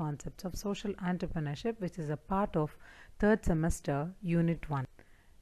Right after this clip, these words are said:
When we are talking about social entrepreneurship, it is something which is a dynamic approach to the business, which prioritizes creating positive social,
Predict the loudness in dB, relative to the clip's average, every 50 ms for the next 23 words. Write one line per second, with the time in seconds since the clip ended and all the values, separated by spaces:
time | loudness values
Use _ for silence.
0 | -10 0 4 4 6 6 6 4 4 8 8 8 8 8 4 0 2 2 4 6
1 | 4 4 4 2 -2 0 0 0 0 0 0 0 2 2 0 0 -2 -2 -2 0
2 | -2 -2 0 -2 -2 -4 -4 -4 -4 -8 -4 -4 -4 -4 -2 -2 -2 -2 0 -2
3 | -2 -2 0 -2 -2 -2 -4 -2 0 0 0 0 0 0 0 0 0 0 0 -2
4 | -2 -2 -4 -2 0 -2 -2 -2 -2 -6 -8 -8 -4 -4 -4 -2 -2 -2 -2 -2
5 | -2 -2 -2 -2 -4 -6 -6 -6 -6 -6 -6 -8 -12 -12 -14 -16 -20 -20 -20 -20
6 | -20 -16 -6 0 2 4 6 6 6 6 6 4 4 4 4 2 0 -2 -2 -2
7 | -8 -8 -6 -2 0 0 0 0 0 0 -2 -2 -2 -4 -2 0 2 2 2 2
8 | 0 -4 0 0 -2 -2 -2 -6 -6 -4 -4 -4 -4 -4 -4 -4 -2 -2 -2 -2